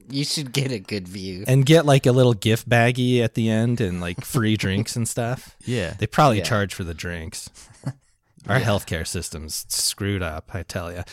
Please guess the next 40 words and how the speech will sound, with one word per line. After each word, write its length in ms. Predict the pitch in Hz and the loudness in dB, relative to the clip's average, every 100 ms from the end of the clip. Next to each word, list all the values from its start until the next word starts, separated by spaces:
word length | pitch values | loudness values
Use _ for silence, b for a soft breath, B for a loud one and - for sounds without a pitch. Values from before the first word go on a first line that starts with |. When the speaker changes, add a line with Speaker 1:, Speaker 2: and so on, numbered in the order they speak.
| B | B
Speaker 2:
What 120 | 147 | 4
did 160 | 208 190 | 4 2
you 100 | 202 | 4
give 200 | 170 170 | 4 6
the 100 | 151 | 6
ouchies, 420 | 120 127 151 143 | 6 4 0 0
Wes? 400 | 139 139 - - | 2 0 -2 -8
Four 200 | - 123 123 | -2 4 6
Speaker 3:
I 40 | |
Speaker 2:
and 100 | 123 | 6
a 20 | |
Speaker 3:
gave 80 | 123 | 2
Speaker 2:
f- 140 | 120 - | 0 -2
Speaker 3:
Kyler 380 | 120 123 123 | -2 -2 -2
five 680 | 123 - 107 107 107 104 - - - | -4 0 2 4 2 -2 -8 -16 -4
and 180 | 101 87 | -2 0
her 220 | 95 90 | -2 0
six. 640 | - 95 - - 196 - b b _ | 0 -2 -6 -6 -6 -6 b b _
Speaker 2:
I'm 120 | 131 180 | 2 6
going 280 | 190 139 | 6 6
three 340 | 110 127 123 110 | 2 0 2 2
and 80 | 92 | 0
a 60 | |
five. 560 | - 90 73 78 - - _ _ _ | -2 -4 -4 -10 -12 -18 _ _ _
Speaker 3:
Okay. 140 | 104 139 | -2 4
Speaker 2:
Kyler, 460 | 180 170 143 117 | 6 6 4 2
he 140 | - 185 | 2 4
was 100 | 190 | 6
on 160 | 180 | 6
his 100 | 135 | 4
bike 340 | 110 117 92 87 | 2 2 2 -2
three 280 | - 123 107 | -2 0 2
weeks 300 | 101 95 - | 0 -2 -2
later. 260 | 95 95 | -2 -2
It 60 | 98 | -4
couldn't 220 | - 135 | -2 -2
have 60 | 90 | -2
been 160 | 85 | -6
that 240 | 78 78 - | -8 -12 -16
bad. 280 | - - | -20 -20